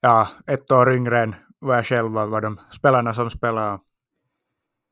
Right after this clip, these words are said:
Cremonese vann faktiskt den matchen. Jag tror de vann med tre noll till och med ganska klart och var ganska bra, så vem vet, kanske börjar komma upp nå-, nå bra juniorer ur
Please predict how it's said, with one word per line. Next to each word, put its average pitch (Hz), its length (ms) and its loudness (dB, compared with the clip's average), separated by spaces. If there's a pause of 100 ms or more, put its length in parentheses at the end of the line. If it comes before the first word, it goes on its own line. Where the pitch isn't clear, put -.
(720)
Cremonese 170 520 4
vann 160 260 8
faktiskt 170 440 -2
den 160 200 2
matchen. 143 300 2
Jag 139 80 0
tror 151 140 0
de 139 140 4
vann 143 200 4
med 139 140 -2
tre 151 220 2
noll 123 200 2
till 139 140 -2
och 135 120 4
med 123 120 0
ganska 135 360 0 (200)
klart 127 500 4
och 120 100 -2 (600)
var 139 120 2
ganska 165 340 6
bra, 131 320 2
så 117 180 -6 (1160)
vem 143 220 4
vet, 151 260 8
kanske 151 380 4
börjar 143 200 2
komma 147 280 2
upp 143 140 -6
nå-, 139 180 2 (1200)
nå 139 80 -2
bra 151 260 10
juniorer 151 580 6
ur 127 200 4